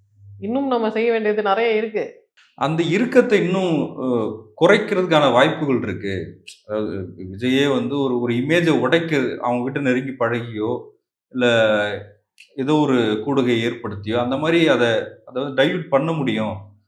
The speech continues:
Speaker 2: ஆனா ஒரு, ஒரு, ஒரு இரும்பு கோட்டைக்குள்ள இருக்க மாதிரியே விஜய் தன்னை மெயின்டெயின் பண்ணிக்கிறாரா?
Speaker 1: சார், அவருக்கு என்ன பிரச்சனை இருக்குன்னு அவரை, அ, இல்ல அவர் சார்ந்தவர்களை கேட்டா தானே நமக்கு தெரியும். அவங்க சைடுல அது என்ன நியாயம்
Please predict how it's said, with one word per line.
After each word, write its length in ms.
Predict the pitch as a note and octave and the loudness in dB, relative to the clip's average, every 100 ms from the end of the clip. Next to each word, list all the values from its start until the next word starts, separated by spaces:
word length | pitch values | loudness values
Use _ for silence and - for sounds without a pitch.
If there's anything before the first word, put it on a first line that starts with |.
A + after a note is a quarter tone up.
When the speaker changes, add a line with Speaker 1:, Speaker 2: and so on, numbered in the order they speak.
| _ | _
Speaker 2:
ஆனா 260 | D3+ G3+ | 4 6
ஒரு, 420 | F#3+ E3 D#3 C#3+ C3+ | 8 8 6 6 4
ஒரு, 460 | C3 B2+ A#2+ A2+ A2+ A#2 | 4 4 2 2 -2 -4
ஒரு 220 | A#2 A2+ | -6 -4
இரும்பு 260 | C3 D#3+ | -4 -4
கோட்டைக்குள்ள 500 | D#3+ D#3 D3+ D3+ D3 | -2 0 0 -2 -2
இருக்க 240 | C3+ C3 C#3 | -4 0 0
மாதிரியே 520 | C#3 D3 E3 D#3+ B2+ | 0 2 4 4 2
விஜய் 240 | A2+ C#3 | 0 -4
தன்னை 240 | B2+ C3 A2 | -6 -8 -6
மெயின்டெயின் 380 | A2 C3 C#3+ C3 | -8 -6 -8 -8
பண்ணிக்கிறாரா? 520 | A2 G2+ F#2+ F#2 G2+ - | -8 -4 -4 -2 -4 -6
Speaker 1:
சார், 200 | - - | -12 -2
அவருக்கு 400 | F3 G#3 C#4 B3+ | 2 4 4 4
என்ன 200 | C4+ D4+ | 2 2
பிரச்சனை 360 | B3+ B3 B3+ A#3+ | 0 0 0 0
இருக்குன்னு 360 | A3+ A#3+ B3+ | 0 -2 -2
அவரை, 540 | A#3 G3 G#3 A3 A3+ G#3+ | 0 0 0 0 0 0
அ, 180 | F#3 - | -2 -4
இல்ல 140 | G3 | -2
அவர் 220 | F#3+ G3+ G#3 | 0 0 -2
சார்ந்தவர்களை 560 | G3+ A3+ A3 G#3+ G3+ G3 | -2 0 0 0 -2 -6
கேட்டா 200 | F#3 F#3 | -4 -4
தானே 220 | F#3+ G#3+ | -4 -8
நமக்கு 260 | G3 F3 | -8 -10
தெரியும். 480 | E3 F3 E3 C3 C3 _ _ _ - - | -8 -8 -8 -10 -14 _ _ _ -20 -6
அவங்க 280 | F#3+ B3 | -4 -2
சைடுல 260 | A#3+ A#3+ B3 | 0 0 0
அது 180 | A#3+ A3 | -2 -4
என்ன 200 | G#3+ A3 | -4 -4
நியாயம் 360 | G#3 G3 G3+ | -4 -4 -6